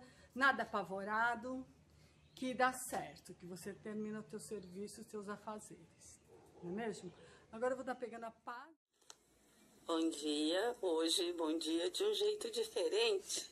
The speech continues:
Speaker 1: Boa
Speaker 2: Começando
Speaker 1: tarde,
Speaker 2: de uma forma
Speaker 1: Soninha.
Speaker 2: diferente.
Speaker 1: Hum,
Speaker 2: Mas eu não
Speaker 1: que
Speaker 2: vou deixar
Speaker 1: dia
Speaker 2: de mostrar
Speaker 1: lindo,
Speaker 2: o
Speaker 1: que
Speaker 2: céu.
Speaker 1: sol lindo, hein?
Speaker 2: <laughs> Ó, olha
Speaker 1: Amiga,
Speaker 2: que
Speaker 1: que sol
Speaker 2: Aqui é
Speaker 1: maravilhoso.
Speaker 2: muito fresquinho porque tem muita árvore, né? Tem essa aqui que é a,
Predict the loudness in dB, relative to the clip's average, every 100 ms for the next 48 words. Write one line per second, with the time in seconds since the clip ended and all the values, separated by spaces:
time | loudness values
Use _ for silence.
0 | 6 12 12 12 12 12 12 12 12 10
1 | 12 12 12 12 12 10 10 6 4 2
2 | 0 -2 -8 -12 -20 -20 -20 -20 -20 4
3 | 12 12 12 12 12 12 10 4 2 4
4 | 6 6 6 10 12 12 12 12 12 12
5 | 12 12 12 12 12 12 12 6 6 6
6 | 10 12 12 12 12 12 12 12 12 12
7 | 12 12 12 8 -14 -18 -16 -16 -16 0
8 | 2 4 2 4 8 12 12 12 12 12
9 | 12 12 12 12 12 10 10 4 6 8
10 | 10 10 10 8 10 10 10 8 4 4
11 | 2 2 -2 0 4 4 4 2 2 -2
12 | 0 2 4 2 2 2 2 2 0 0
13 | 2 2 0 -2 -20 -6 0 0 2 0
14 | -2 -4 -2 0 -2